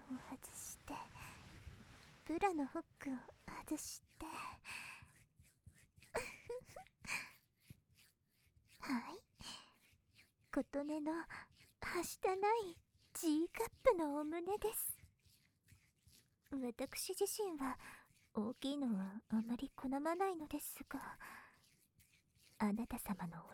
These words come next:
役に立てるのなら、嬉しいですの。<laughs> 見られてますの。まるで野獣の眼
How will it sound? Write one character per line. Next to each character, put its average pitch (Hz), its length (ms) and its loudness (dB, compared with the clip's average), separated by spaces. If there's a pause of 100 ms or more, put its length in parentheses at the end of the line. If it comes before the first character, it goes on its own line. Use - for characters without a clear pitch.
役 - 220 -8
に 247 60 -2
立 262 240 -2
て 311 160 6
る 320 100 0
の 269 100 0
な 240 160 -2
ら、 - 100 -8 (760)
嬉 269 260 0
し - 220 -4
い - 20 2 (100)
で 494 120 0
す - 160 -4
の。 403 60 -4 (2500)
<laughs> - 1500 -4
見 370 180 -2
ら 349 160 4
れ 554 140 4
て 523 180 8
ま 453 80 2
す 480 220 6
の。 415 60 0 (1040)
ま 214 120 -2 (100)
る 208 80 -4
で - 160 -16 (640)
野 254 180 2
獣 226 320 -2
の 285 140 2
眼 330 240 2